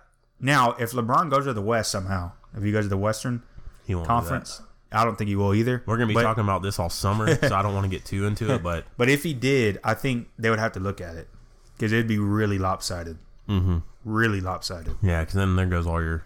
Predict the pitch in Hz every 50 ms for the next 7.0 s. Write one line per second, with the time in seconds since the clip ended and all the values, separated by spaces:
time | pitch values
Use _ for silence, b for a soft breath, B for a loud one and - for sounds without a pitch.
0 | - - - - 90 82 - - 101 85 - - - - 92 80 78 78 78 80
1 | - - 80 76 78 80 78 73 76 - 80 78 80 101 98 95 85 B B B
2 | B B B B B B - 104 - - 101 87 90 104 107 92 92 92 98 101
3 | 95 92 92 90 - - 98 92 90 87 85 80 - 98 87 85 85 87 82 82
4 | 87 90 90 87 - - - 87 85 82 85 - 85 87 90 90 85 85 80 80
5 | 80 80 73 - - 90 85 78 78 80 - b b b b b b b b b
6 | b b b b b - - - 98 92 95 92 87 82 82 82 82 82 80